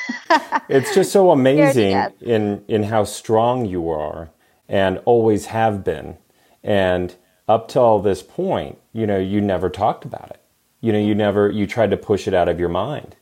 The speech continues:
Speaker 2: You had
Speaker 1: Right.
Speaker 2: no one to talk to. Then instantly you fall apart and then become this strong woman that you are today. It's amazing.
Speaker 1: I think I, you know, I think that it was a, a rebirth of some sort, because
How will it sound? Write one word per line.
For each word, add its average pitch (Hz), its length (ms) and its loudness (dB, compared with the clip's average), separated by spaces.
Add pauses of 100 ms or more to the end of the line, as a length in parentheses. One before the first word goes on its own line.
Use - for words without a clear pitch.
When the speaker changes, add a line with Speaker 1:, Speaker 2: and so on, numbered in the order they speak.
(100)
Speaker 2:
You 101 220 -2
had 101 180 0
Speaker 1:
Right. 101 140 -2
Speaker 2:
no 107 160 4
one 107 320 0
to 104 100 -10
talk 120 360 -4
to. 76 280 -4 (420)
Then 107 160 2
instantly 107 920 0 (260)
you 101 100 0
fall 120 280 2
apart 90 540 0 (380)
and 101 160 0
then 101 140 0
become 104 380 -2
this 95 200 -4
strong 107 440 0
woman 98 260 0
that 85 140 -8
you 82 100 -4
are 80 140 -2
today. 82 340 -6 (720)
It's 101 100 -8
amazing. 113 320 -2
Speaker 1:
I 269 80 2
think 311 340 -2 (360)
I, 247 240 0 (160)
you 262 100 -2
know, 254 100 2
I 233 120 2
think 277 260 -8
that 277 340 0
it 226 140 -4
was 214 160 -8
a, 196 240 -6 (320)
a 190 100 0
rebirth 175 720 -2
of 294 160 2
some 294 240 0
sort, 294 480 0
because 202 720 0